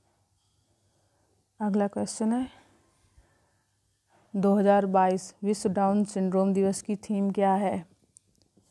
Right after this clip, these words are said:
इंक्लूजन मीन्स।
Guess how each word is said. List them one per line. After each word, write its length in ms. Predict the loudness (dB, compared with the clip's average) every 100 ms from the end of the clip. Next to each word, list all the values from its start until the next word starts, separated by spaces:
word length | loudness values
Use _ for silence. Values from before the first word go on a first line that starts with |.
| _ _ _ _ _ _ _ _ _ _ _ _ _ _ _ _ _ _ _ _ _ _ _ _ _ _ 0
इंक्लूजन 600 | 2 2 0 0 0 0
मीन्स। 640 | 0 -2 -2 -4 -8 -14